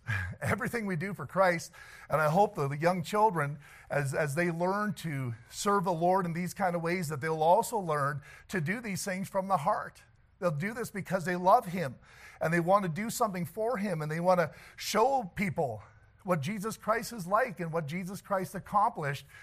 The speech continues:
uh, for them two thousand years ago. Millions of people did not make that journey that year.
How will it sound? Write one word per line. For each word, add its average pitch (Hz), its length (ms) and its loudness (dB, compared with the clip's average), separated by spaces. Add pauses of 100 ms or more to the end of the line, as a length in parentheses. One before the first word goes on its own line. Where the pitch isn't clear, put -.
(240)
uh, 151 180 6
for 214 320 4
them 156 260 -2
two 190 180 -4
thousand 160 420 0
years 151 260 -4
ago. 139 440 0 (1300)
Millions 226 420 4
of 202 100 0
people 175 500 0 (1120)
did 196 240 2
not 196 320 6
make 185 280 -2
that 170 240 4
journey 160 340 -4
that 127 320 -4
year. 110 320 -8